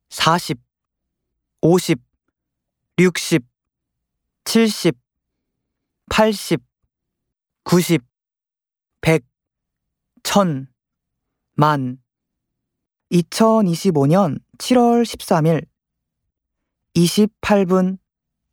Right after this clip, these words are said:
만 오천 원. 구 층. 이천이십삼 년 십일월 십일일부터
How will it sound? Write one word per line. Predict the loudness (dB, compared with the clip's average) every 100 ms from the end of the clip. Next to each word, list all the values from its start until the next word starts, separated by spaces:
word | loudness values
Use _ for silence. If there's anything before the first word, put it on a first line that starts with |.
| _ _ _ _ _ _ -2
만 | 0 2 2 0
오천 | -2 -2 0 2
원. | 0 -4 _ _ _ _ _ _ _ _ _ _ _ _ -4
구 | -2 -2
층. | -2 -2 -2 -8 _ _ _ _ _ _ _ _ _ _ _ _ _ _ -6
이천이십삼 | -2 2 2 2 -2 0 2
년 | 2 2 0 -4
십일월 | -4 0 2 4 2 0
십일일부터 | 0 2 2 2 0 0 0